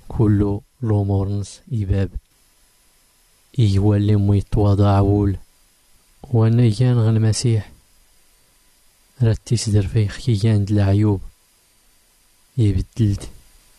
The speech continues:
إيان وفيان مينو. نتايري. نولي إن من غ المسيح.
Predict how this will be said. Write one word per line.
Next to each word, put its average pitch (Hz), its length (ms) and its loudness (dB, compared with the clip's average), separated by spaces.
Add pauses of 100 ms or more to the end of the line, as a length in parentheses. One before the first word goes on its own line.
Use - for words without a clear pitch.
(420)
إيان 101 460 2
وفيان 98 560 0
مينو. 98 480 2 (1300)
نتايري. 101 680 2 (1300)
نولي 113 640 2
إن 110 220 2
من 113 240 4
غ 107 100 2
المسيح. 110 640 0